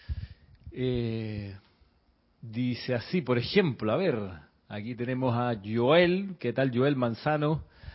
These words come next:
A Mariam Harp. ¿Cómo estás, Mariam? Noelia Méndez,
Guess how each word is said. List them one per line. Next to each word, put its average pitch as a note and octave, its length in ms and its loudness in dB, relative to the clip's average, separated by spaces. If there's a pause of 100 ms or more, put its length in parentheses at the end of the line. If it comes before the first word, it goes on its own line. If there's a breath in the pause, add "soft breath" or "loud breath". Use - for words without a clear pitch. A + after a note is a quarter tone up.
(720 loud breath)
A G#2 540 0 (1000)
Mariam B2 720 4
Harp. D3+ 480 2
¿Cómo C3+ 140 -4
estás, C3+ 160 -2
Mariam? C#3 520 2 (800 soft breath)
Noelia C#3 380 8
Méndez, C3 400 4